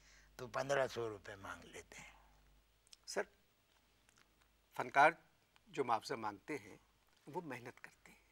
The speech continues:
Speaker 1: अच्छा।
Speaker 2: वो अपनी मेहनत का मुआवजा मांगते हैं आप लोगों से।
Speaker 1: तो हम क्या डकैती करते हैं? हम भी तो मेहनत करते हैं ना।
Speaker 2: ये सारे फनकार जो है सर, बड़े फनकार हैं, बहुत मेहनत करते हैं।
Speaker 1: ये चल,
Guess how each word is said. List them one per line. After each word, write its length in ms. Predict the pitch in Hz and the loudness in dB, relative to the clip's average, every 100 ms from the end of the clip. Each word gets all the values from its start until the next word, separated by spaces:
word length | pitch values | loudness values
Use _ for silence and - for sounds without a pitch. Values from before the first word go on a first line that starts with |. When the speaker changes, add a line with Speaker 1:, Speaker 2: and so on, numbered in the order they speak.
| - | -20
Speaker 1:
अच्छा। 440 | - - - - | -16 -16 -16 -6
Speaker 2:
वो 60 | 143 | -4
अपनी 280 | 131 156 143 | -2 -2 -4
मेहनत 480 | 123 117 113 147 - - | -4 -8 -6 -8 -8 -8
का 120 | 123 - - | -8 -8 -8
मुआवजा 340 | 123 110 - 120 | -4 -2 -2 -6
मांगते 400 | 110 101 - 113 | -6 -12 -10 -8
हैं 80 | 110 | -8
आप 180 | - | -10
लोगों 200 | - - | -18 -18
से। 200 | - - | -12 -12
Speaker 1:
तो 120 | - 113 | -4 -2
हम 200 | 123 127 | -2 -2
क्या 140 | 135 | -4
डकैती 500 | 117 120 147 139 147 | -4 -4 -6 -8 -6
करते 360 | 127 104 - - | -6 -8 -12 -16
हैं? 100 | - | -14
हम 160 | 117 | -12
भी 100 | 135 | -10
तो 120 | 127 | -8
मेहनत 420 | 127 123 131 131 123 | -6 -4 -4 -6 -6
करते 300 | 127 - 160 | -8 -8 -12
हैं 120 | 156 | -12
ना। 60 | - - - _ _ _ _ _ _ _ _ _ _ _ _ _ _ _ - - | -16 -18 -20 _ _ _ _ _ _ _ _ _ _ _ _ _ _ _ -12 -2
Speaker 2:
ये 100 | 180 | 0
सारे 240 | 185 196 | 4 2
फनकार 460 | - - - 147 147 | 2 -4 6 6 6
जो 100 | 135 | 2
है 60 | |
सर, 120 | - 196 | -4 -2
बड़े 220 | 135 139 | 4 2
फनकार 400 | 135 107 113 120 | 2 -4 -2 0
हैं, 120 | 139 | -2
बहुत 280 | 120 143 - | -2 -4 -6
मेहनत 220 | 110 107 | -12 -10
करते 300 | 107 - - | -12 -12 -10
हैं। 80 | 117 | -4
Speaker 1:
ये 160 | 131 | -2
चल, 380 | 123 - 135 107 | -2 2 2 2